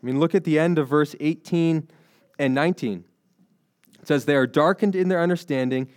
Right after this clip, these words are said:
alienated from the life of God because of the ignorance that is in them. Due to their hardness of heart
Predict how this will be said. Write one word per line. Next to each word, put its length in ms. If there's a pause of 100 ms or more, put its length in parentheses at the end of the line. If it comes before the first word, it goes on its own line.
(240)
alienated 600
from 140
the 80
life 280
of 120
God 280
because 280
of 120
the 180
ignorance 600 (220)
that 100
is 140
in 160
them. 300 (800)
Due 360
to 340
their 240
hardness 680
of 280
heart 640